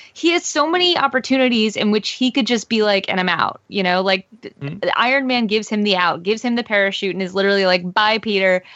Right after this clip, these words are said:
Speaker 1: But Peter's like, "No, like, I'm sticking around. I'm here. I'm here for this fight." And I found that so noble. And then in the, like, one of the few moments where this movie actually allows itself to take a breath is when Tony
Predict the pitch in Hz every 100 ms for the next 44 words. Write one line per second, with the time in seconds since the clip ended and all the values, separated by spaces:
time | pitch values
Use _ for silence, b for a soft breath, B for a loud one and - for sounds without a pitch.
0 | B 226 247 269 269 277 240 330 269 196
1 | 196 220 - 262 247 233 240 269 196 196
2 | 220 262 190 190 220 226 240 202 196 -
3 | 247 196 - 190 208 240 247 240 214 -
4 | 226 233 220 214 185 175 - 202 214 202
5 | B B B B _ 285 269 247 - 208
6 | 277 - 254 262 240 285 311 - - 262
7 | 320 294 254 226 196 202 202 214 226 240
8 | 240 220 208 214 - 226 214 190 190 196
9 | 208 - 180 - 180 170 175 165 208 226
10 | 170 170 _ 196 B B B _ 220 214
11 | 202 - 220 220 202 - 247 269 277 269
12 | 262